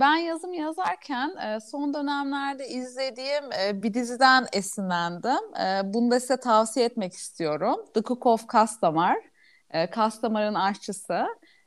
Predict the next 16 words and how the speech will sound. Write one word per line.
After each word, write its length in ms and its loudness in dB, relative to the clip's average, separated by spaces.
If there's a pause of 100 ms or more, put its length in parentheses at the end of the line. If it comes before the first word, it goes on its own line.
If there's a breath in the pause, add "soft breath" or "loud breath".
(120)
E, 240 2
dönem 400 4
dizisi 240 -6
seviyorsanız, 920 0
e, 280 4
ben 220 6
çok 220 -8
keyif 360 -4
aldım 380 0
bu 120 -10
diziden. 400 -4 (500 soft breath)
E, 200 0
sizlere 380 4
de 80 4
tavsiye 580 2
ediyorum. 480 -2